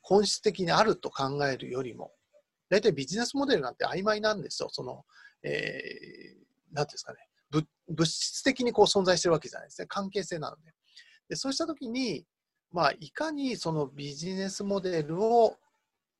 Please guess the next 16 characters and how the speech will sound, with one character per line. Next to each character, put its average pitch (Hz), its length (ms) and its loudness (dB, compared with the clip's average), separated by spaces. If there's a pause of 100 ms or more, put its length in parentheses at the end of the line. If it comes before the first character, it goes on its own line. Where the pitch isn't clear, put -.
(340)
ま 139 100 4
あ、 - 120 0 (840)
記 165 160 -4
述 185 300 -6
す - 160 -6
る 165 180 -6 (180)
言 285 320 2
語 151 120 2
を 123 280 0 (500)
ま 143 120 -2
ず - 160 -12
獲 - 260 -10
得 - 200 -4
す - 140 -6
る - 100 -8
か。 - 160 -20